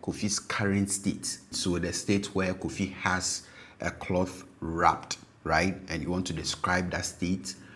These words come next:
we would say, Kofi fira ntoma. Kofi fira ntoma, okay? Kofi fira ntoma. So right now, as we are speaking, Kofi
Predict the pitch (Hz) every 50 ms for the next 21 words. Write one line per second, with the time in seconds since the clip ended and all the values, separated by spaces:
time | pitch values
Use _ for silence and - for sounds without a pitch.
0 | - - - 76 80 80 78 - - - 95 90 92 92 92 90 - - - -
1 | - - - 82 - - 123 120 120 - - 80 80 76 76 - 73 73 73 82
2 | - - - - - - - - - - - - - - - - - - - -
3 | - - - - - - 95 - - 113 117 117 - - 90 73 73 73 71 -
4 | - 76 78 78 80 - - - - - - 90 - - 90 90 98 104 - -
5 | - - - - - 110 107 - - - 71 65 - - 76 76 80 76 78 -
6 | - - - - - 82 80 80 80 73 - - - - - - - - - -
7 | - - - - - - 92 92 95 110 117 107 95 95 90 87 90 90 90 82
8 | - - 90 - - 82 73 - - - 92 87 - 90 78 76 80 - - 78
9 | - - 104 98 95 98 95